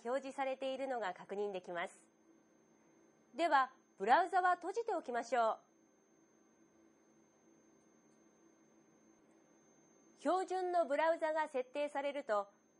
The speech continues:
ツールバー上のブラウザでプレビューボタンもブラウザのアイコンに変わります。メニューバーからファイルを選択。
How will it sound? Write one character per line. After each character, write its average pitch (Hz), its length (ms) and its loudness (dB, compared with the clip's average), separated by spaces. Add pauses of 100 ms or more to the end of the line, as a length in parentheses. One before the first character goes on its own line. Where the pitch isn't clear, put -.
(140)
ツ 277 120 -2
ー 370 100 2
ル 370 120 0
バ 359 200 6
ー - 20 -2
上 320 220 0
の 269 220 -2 (440)
ブ 196 100 2
ラ 320 180 6
ウ 370 80 2
ザ 359 140 2
で 359 140 0
プ - 120 -10
レ 339 160 -2
ビ 359 100 -2
ュ 370 100 -2
ー - 20 -4
ボ 370 140 -2
タ 311 180 0
ン 240 100 -8
も 202 220 -2 (380)
ブ 196 80 -2
ラ 294 180 6
ウ 339 60 -4
ザ 330 120 4
の 302 140 2
ア 269 80 2
イ 311 80 -2
コ 311 160 0
ン 294 80 0
に 285 100 -4
変 247 120 0
わ 240 100 2
り 240 80 -4
ま 233 160 -2
す。 - 20 -10 (2750)
メ 240 160 2
ニ 330 100 2
ュ 392 100 0
ー 370 40 -4
バ 370 220 4
ー - 40 -12
か 247 100 -4
ら 196 200 2 (540)
フ 302 60 4
ァ 403 160 8
イ 339 40 -4
ル 330 140 -2
を 226 80 0
選 214 240 -6
択。 196 360 -8